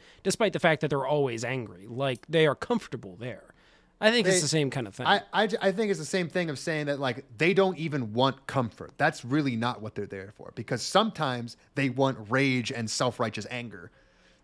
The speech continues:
Speaker 2: and they get that too. So it
Speaker 1: Yeah, okay.
Speaker 2: provides that for them.
Speaker 1: I think we're
Speaker 2: Like,
Speaker 1: probably saying the same thing, just using different
Speaker 2: I,
Speaker 1: words.
Speaker 2: I think the issue is that, like, when, when someone comes up to me and says, "Hey, I'm Team B, fuck you,"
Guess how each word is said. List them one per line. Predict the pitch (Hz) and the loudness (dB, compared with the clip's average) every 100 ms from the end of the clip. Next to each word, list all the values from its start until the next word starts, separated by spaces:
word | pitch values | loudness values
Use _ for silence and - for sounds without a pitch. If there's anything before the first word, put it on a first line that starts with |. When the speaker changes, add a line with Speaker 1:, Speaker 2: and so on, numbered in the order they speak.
| _ | _
Speaker 2:
and | 131 135 | -2 2
they | 135 | 4
get | 151 131 | 4 2
that | 123 120 - | 2 0 -2
too. | - 110 - - _ _ _ _ | -6 -6 -8 -20 _ _ _ _
So | - 139 | 0 4
it | - | 4
Speaker 1:
Yeah, | 147 | 4
okay. | 135 | 2
Speaker 2:
provides | - 170 120 110 | 2 2 2 -2
that | 107 104 | -6 -6
for | - 92 | -10 -12
them. | 87 - - | -12 -2 2
Speaker 1:
I | |
think | 233 339 | 4 4
we're | 247 | 8
Speaker 2:
Like, | |
Speaker 1:
probably | 214 202 190 | 8 8 6
saying | 190 175 | 6 4
the | 156 | 4
same | 165 147 | 2 0
thing, | 147 135 | 0 -2
just | 123 123 | -4 -4
using | 127 117 | -4 -6
different | 113 - 208 | -8 2 2
Speaker 2:
I, | |
Speaker 1:
words. | 113 110 | 2 2
Speaker 2:
I | 196 | 2
think | 196 262 185 | 4 2 0
the | 208 190 | 2 2
issue | 185 196 175 | 0 -2 -2
is | 147 | -2
that, | 147 147 | -2 -2
like, | 143 127 120 139 - | 0 0 -2 -10 -8
when, | 156 143 | -6 -4
when | 139 143 147 | -2 -2 -2
someone | - 185 185 | -4 -2 -2
comes | 151 143 | -2 -2
up | 151 147 | -2 -2
to | |
me | 143 135 | -4 -6
and | |
says, | 113 131 110 | -4 -4 -4
"Hey, | 127 131 | -2 -2
I'm | 131 156 | -2 -6
Team | - 147 131 | -8 -8 -6
B, | 107 117 127 | -4 -2 -2
fuck | - 135 120 - | 2 2 2 -4
you," | 107 123 196 | -6 -4 -6